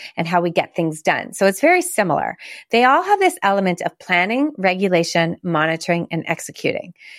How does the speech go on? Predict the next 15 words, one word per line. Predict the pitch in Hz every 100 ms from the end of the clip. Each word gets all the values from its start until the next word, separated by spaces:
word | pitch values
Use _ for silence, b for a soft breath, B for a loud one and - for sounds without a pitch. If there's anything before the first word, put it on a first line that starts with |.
| B
So | - - 196
we'll | 185 208 202
go | 208 240
through | 302 339
all | 202 202
the | 196
specifics | - 180 - 165 170 -
in | - 175
a |
second, | 165 - - - - 185
but | 208
I | 226
do | 202 247 339
want | 381 311 285 -
us | 196 -